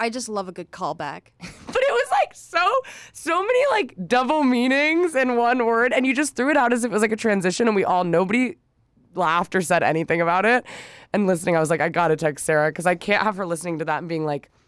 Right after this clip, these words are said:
Speaker 2: "That was such a good joke," and no one fucking heard it.
Speaker 1: Mm-hmm, but now that you've acknowledged it, I feel, that feels really nice.
Speaker 2: <laughs>
Speaker 1: You know, like, that, you know,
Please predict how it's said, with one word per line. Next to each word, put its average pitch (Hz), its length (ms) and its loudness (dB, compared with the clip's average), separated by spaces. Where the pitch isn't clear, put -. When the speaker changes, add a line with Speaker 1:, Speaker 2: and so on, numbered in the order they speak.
Speaker 2:
"That - 80 -20
was 254 100 -10
such - 300 -8
a 139 40 -6
good 135 160 -12
joke," 95 340 -12
and 143 340 -8
no 147 140 0
one 147 140 0
fucking 139 340 -12
heard 131 180 -8
it. 92 180 -8
Speaker 1:
Mm-hmm, 220 240 -8
but 214 140 -4
now 233 260 2
that 220 100 -4
you've 214 200 -8
acknowledged 190 560 -4
it, 180 120 -6
I 175 120 -8
feel, 175 520 -8
that 285 160 -2
feels 381 300 -2
really 262 240 2
nice. 185 580 -8
Speaker 2:
<laughs> - 60 -20
Speaker 1:
You 285 140 -2
know, 311 200 4
like, 285 320 -2
that, 262 180 -4
you 262 160 -6
know, 247 280 -6